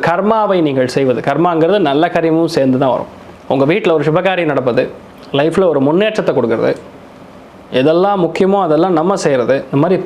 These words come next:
பல விஷயங்கள் வந்து நமக்கு சாதகமாக நடந்த முடியும். தொழில் ரீதியாக, வேலை ரீதியாக இருக்கிற குடைச்சல்கள் எல்லாமே நிவர்த்தி பெறும்.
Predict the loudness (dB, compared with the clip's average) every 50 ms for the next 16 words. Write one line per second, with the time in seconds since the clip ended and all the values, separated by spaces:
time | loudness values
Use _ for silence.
0 | -2 0 0 0 2 2 2 0 2 0 0 2 2 2 2 2 2 2 2 2
1 | 0 0 -2 -2 -4 -4 -6 -14 -20 -20 -20 -20 -20 -20 -20 -14 -6 -2 0 0
2 | 2 2 0 2 0 2 0 2 0 0 0 0 0 0 0 0 0 0 0 0
3 | -2 -2 -4 -6 -6 -8 -10 -14 -14 -4 -2 0 0 2 2 2 0 0 0 0
4 | 0 0 -2 -2 -4 -6 -6 -6 -8 -4 -2 0 0 2 0 0 0 -2 -2 -2
5 | -4 -2 -2 -2 -4 -4 -6 -8 -16 -20 -20 -20 -20 -20 -20 -20 -18 -8 -4 -2
6 | 0 0 0 0 0 0 0 0 0 0 0 0 0 0 0 0 0 0 -2 -2
7 | -2 -2 -4 -4 -6 -6 -6 -6 -6 -8 -10 -12